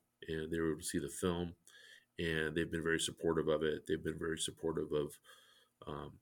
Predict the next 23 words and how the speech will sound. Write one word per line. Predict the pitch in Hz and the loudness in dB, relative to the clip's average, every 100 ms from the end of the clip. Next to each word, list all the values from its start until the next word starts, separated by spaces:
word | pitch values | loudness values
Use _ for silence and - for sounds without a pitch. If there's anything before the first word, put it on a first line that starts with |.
| - | -4
athletes' | 92 87 87 - | -2 0 -2 0
rights | 80 - - | 0 2 2
since | 80 - | 2 0
then. | - 78 76 | 0 0 -2
And, | 71 73 - - - - _ 87 | -4 -10 -18 -20 -20 -20 _ 0
and | 90 | 4
yeah, | 123 76 | 6 4
I | |
mean, | 78 80 | 2 0
they're | 85 | 2
like | 78 | 0
family | - 87 78 76 | 2 2 2 0
to | |
me | 76 71 | -4 -6
now. | 73 73 | -8 -8
So, | - 80 78 71 - - | -4 -2 -2 -4 -8 -12
you | 80 | -8
know, | 80 82 - 87 | -6 -6 -6 -10
um, | 80 78 87 - _ - - - _ | -10 -12 -16 -20 _ -20 -20 -20 _
that | 98 98 | 8 10
I | 90 | 8
think | - 85 - | 6 -2 2
helped | 80 - - | 2 0 -8